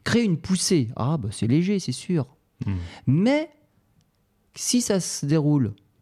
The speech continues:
Speaker 1: au bout de cinq, dix, vingt ans, ça suffit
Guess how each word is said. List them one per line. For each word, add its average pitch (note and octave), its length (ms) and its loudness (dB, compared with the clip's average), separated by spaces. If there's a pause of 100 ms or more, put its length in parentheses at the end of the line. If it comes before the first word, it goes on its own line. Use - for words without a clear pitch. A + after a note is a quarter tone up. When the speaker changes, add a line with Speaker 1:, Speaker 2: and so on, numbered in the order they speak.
(560)
Speaker 1:
au C3 100 4
bout C#3 140 0
de C3 180 2
cinq, A2 520 -2 (220)
dix, A#2+ 500 -2 (200)
vingt C3 540 0
ans, F#2 160 -4 (380)
ça - 300 0
suffit C3+ 640 -4